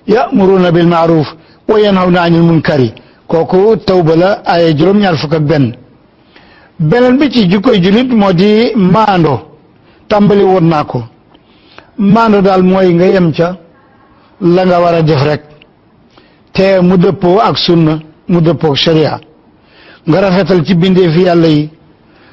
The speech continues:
nga dimbale, booy dimbale na nga dimbale ñi lay jege ci deret,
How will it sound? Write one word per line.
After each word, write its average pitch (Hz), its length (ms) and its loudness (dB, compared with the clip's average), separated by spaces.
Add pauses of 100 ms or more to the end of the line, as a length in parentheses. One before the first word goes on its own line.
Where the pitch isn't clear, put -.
(180)
nga 165 180 2
dimbale, 185 420 2 (300)
booy 220 220 0
dimbale 202 340 2
na 196 100 2
nga 196 100 2
dimbale 180 380 2
ñi 175 120 2
lay 190 160 2
jege 175 260 0
ci 185 120 -2
deret, 175 300 0